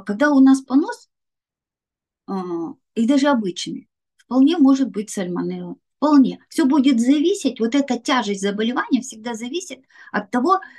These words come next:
э, сколько инфекционного агента мы съели. Вот съели много, да, большая клиника у нас мощная, большая, в стационар попали, там лечимся. Съели чуть-чуть, ну,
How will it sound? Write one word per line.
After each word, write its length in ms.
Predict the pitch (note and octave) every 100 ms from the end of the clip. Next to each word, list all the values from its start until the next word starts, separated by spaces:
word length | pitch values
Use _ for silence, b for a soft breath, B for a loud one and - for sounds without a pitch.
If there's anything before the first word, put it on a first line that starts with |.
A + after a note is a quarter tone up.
| -
э, 300 | G#3+ G#3 F#3+
сколько 440 | - F4 D4 A#3+
инфекционного 720 | G#3+ G#3 G#3+ - A3+ G#3 F#3+
агента 380 | G3+ D4 A4 C#4+
мы 140 | G3
съели. 440 | C4 - F3 D#3 - _ _ _ -
Вот 180 | C4+
съели 420 | - C4+ F4+ F4 D4
много, 520 | A#3+ A#3 F#3 F#3+ -
да, 340 | F3 B3 A3 G#3
большая 540 | G3 F#3+ - - F#3+ -
клиника 540 | G3 C#4+ C#4 B3+ C4 G3+
у 100 | F#3+
нас 280 | F3+ E3+
мощная, 580 | - F#3+ B3 A3+ - -
большая, 520 | - - - - G#3 - _ _
в 40 |
стационар 600 | - G3 F#3+ G3 G3 F#3 -
попали, 460 | - - C4+ A#3+
там 220 | F3 G3 F#3
лечимся. 480 | F3 E3+ - - - _
Съели 440 | - E4+ B4 F4+
чуть-чуть, 440 | C4+ D4 C4 -
ну, 80 | -